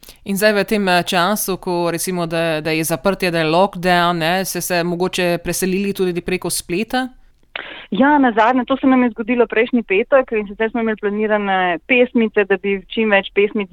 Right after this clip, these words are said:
Speaker 2: zapeli iz otroštva. In potem smo tako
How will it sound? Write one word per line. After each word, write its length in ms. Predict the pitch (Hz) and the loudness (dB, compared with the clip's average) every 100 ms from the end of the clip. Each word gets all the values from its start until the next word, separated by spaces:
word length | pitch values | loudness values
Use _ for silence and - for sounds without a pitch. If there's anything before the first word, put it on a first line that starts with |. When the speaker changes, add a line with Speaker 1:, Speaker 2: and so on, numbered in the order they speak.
| 180 | -6
Speaker 2:
zapeli 460 | 185 185 190 185 | -4 0 0 0
iz 60 | 175 | -2
otroštva. 560 | 175 - 180 180 - 175 165 - - - | -6 -2 -2 -2 0 0 0 -10 -18 -12
In 200 | - 202 208 | -4 -2 0
potem 460 | 202 208 220 220 220 - | -2 0 2 4 2 0
smo 520 | 214 196 190 185 175 - | -2 2 4 4 4 2
tako 220 | - 214 | 0 2